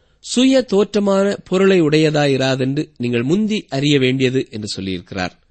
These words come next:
அதாவது, ஏதாவது ஒரு வசனத்தை இங்கொன்றும் அங்கொன்றுமாக அல்லது வெளிப்படுத்தின விசேஷத்தை மாத்திரம் எடுத்துக்கொண்டு தீர்க்க தரிசனம் முழுவதையும் விளக்க முற்படுவது தவறானதாகும்.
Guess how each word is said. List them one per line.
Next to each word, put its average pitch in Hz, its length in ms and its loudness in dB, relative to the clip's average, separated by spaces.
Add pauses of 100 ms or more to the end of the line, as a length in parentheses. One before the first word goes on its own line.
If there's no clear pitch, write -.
(560)
அதாவது, 135 640 0 (320)
ஏதாவது 196 460 2
ஒரு 202 140 4
வசனத்தை 165 680 0 (140)
இங்கொன்றும் 208 580 2 (120)
அங்கொன்றுமாக 143 760 0 (340)
அல்லது 240 440 2
வெளிப்படுத்தின 208 480 0
விசேஷத்தை 170 560 -2
மாத்திரம் 226 520 -2
எடுத்துக்கொண்டு 165 720 0 (240)
தீர்க்க 247 320 0
தரிசனம் 190 360 -2
முழுவதையும் 254 600 2 (140)
விளக்க 208 360 0
முற்படுவது 160 640 0 (320)
தவறானதாகும். 107 840 -2